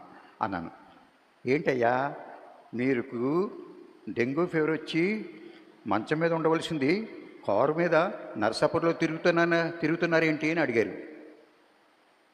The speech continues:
"అమ్మ, నేను స్థి-, కదలేని స్థితిలో ఉన్నానమ్మా, నేను మంచం మీద ఉన్నానమ్మా" అంటే అక్కడ బెల్ కొట్టారు, అమ్మగారు వచ్చారు. అంత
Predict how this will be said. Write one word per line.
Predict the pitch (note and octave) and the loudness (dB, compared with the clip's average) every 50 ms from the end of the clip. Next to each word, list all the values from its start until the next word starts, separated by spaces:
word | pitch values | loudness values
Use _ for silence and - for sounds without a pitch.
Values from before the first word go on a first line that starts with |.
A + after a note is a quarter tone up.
| _ _ - | _ _ -10
"అమ్మ, | A#2+ A#2+ C3+ D#3 | -8 -6 -6 -6
నేను | D#3+ D#3 D3+ D3 D3 D3 D3 C#3+ C#3+ D3 C#3+ - - - - - - - - - - - | -2 -2 -2 -2 0 -2 -4 -4 -6 -8 -12 -16 -18 -20 -20 -20 -20 -20 -20 -20 -20 -20
స్థి-, | - - - - - - - _ - - - - | -20 -20 -16 -16 -16 -16 -16 _ -20 -18 -8 -4
కదలేని | A2+ G2+ A2+ A#2 B2 C3+ C#3 D3 C#3 | -2 0 0 2 2 2 0 0 -2
స్థితిలో | - - D3+ - C#3+ D3 C#3+ | -4 -6 -4 -2 0 0 0
ఉన్నానమ్మా, | C3 B2+ B2+ B2+ B2+ A#2+ B2 C3+ D3 D#3 | 0 0 -2 -2 -2 -2 -4 -4 -4 -4
నేను | D3+ B2 A2 G#2+ | -4 -4 -4 -2
మంచం | G2 F#2+ G2 F#2+ - B2 B2 | -2 -2 -2 -2 -4 -6 -6
మీద | B2+ B2 B2 | -4 -4 -4
ఉన్నానమ్మా" | A2+ A2+ A2+ A2 A2+ A2+ A#2 A2 | -4 -4 -4 -4 -4 -2 -2 -4
అంటే | G2+ - E3+ G#3+ - - - - - - - - - _ _ - | -2 0 -2 -2 -2 -4 -14 -16 -18 -20 -20 -20 -20 _ _ 0
అక్కడ | C3+ B2 - B2 C3+ | 0 0 0 -2 -2
బెల్ | D3+ B2 C3 C3 C3 | 0 6 6 6 6
కొట్టారు, | - C#3 B2 - G2+ F#2 - - - - - - - - - - _ _ _ - - | 6 4 4 4 2 -2 -2 -6 -12 -16 -18 -18 -20 -20 -20 -20 _ _ _ 0 0
అమ్మగారు | D3+ C3+ B2+ A2+ A2 G2+ | 0 2 4 4 4 4
వచ్చారు. | F#2+ - - - - - - - - - - - - - _ _ _ _ _ _ _ _ _ _ _ _ _ _ - - - | 4 0 -2 -6 -8 -8 -10 -14 -18 -20 -20 -20 -20 -20 _ _ _ _ _ _ _ _ _ _ _ _ _ _ -20 -10 -2
అంత | - D#3 G3 B3 C#4 C#4+ D4 C#4+ - | -2 -2 0 0 -4 -4 -6 -6 -2